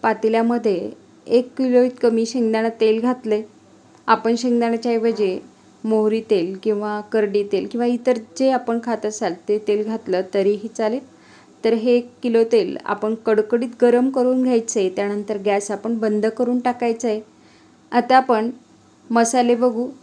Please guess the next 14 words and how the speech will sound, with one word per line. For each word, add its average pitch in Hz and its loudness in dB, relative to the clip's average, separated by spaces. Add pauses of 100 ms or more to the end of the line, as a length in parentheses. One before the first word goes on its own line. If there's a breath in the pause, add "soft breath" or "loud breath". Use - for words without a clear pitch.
तर 254 2
मसाल्यांमध्ये 247 2 (280)
मी 214 -2
तीन 226 2
किलो 226 0
कैरीसाठी 226 0
साधारण 214 0
तीनशे 233 -2
ग्रॅम 240 0
इतकी 233 -2
मोहरीची 214 0
डाळ 208 0
घेतली 220 -2
आहे. 226 -2